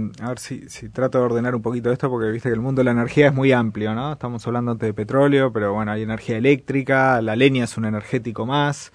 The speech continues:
entonces se, se puede hablar mucho de esto. Estaría bueno mencionar, eh, vinculado a lo que decías, eh,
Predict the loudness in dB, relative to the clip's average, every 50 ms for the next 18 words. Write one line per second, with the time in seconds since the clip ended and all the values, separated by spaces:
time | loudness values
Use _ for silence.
0 | -20 -20 -20 -20 -20 _ _ _ -8 -8 -4 -4 -4 -2 -2 -4 -4 -2 -2 -4
1 | -4 -4 -8 -10 -8 -6 -2 2 2 4 4 6 6 6 4 4 0 -2 -8 -10
2 | -6 -4 -2 -2 -2 -2 -2 -2 -2 -4 -6 -6 -6 -6 -6 -8 -16 -20 -20 -20
3 | -20 _ _ _ _ _ -4 0 2 4 6 6 6 8 6 6 4 2 -4 -4
4 | 2 2 4 4 2 0 0 0 0 2 4 4 4 4 4 2 -4 -6 -6 -4
5 | -2 -2 -2 -2 -4 -6 -8 -10 -14 -20 -20 -20 _ _ -14 -12 -12 -4 -2 -2
6 | 0 2 2 4 6 6 6 6 4 4 4 2 2 2 2 2 4 6 6 8
7 | 6 6 4 0 -10 -14 _ -10 -8 -6 -4 -4 -2 -2 -4 -4 -6 -8